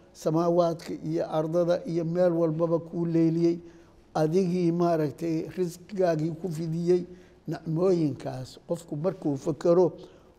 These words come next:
oo uu qof caqli la yahay, ama aqoon la yahay,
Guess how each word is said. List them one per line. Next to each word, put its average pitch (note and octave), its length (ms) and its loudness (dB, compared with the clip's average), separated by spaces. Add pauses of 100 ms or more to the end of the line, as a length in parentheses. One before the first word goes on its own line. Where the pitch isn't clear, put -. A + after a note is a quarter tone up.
(120)
oo F3+ 160 6 (200)
uu E3 140 -2
qof G3 240 -4 (120)
caqli D#3 340 -2
la D#3 100 0
yahay, D3 360 -2 (540)
ama F3 400 -2
aqoon F3+ 480 2
la E3+ 60 4
yahay, D#3 480 -2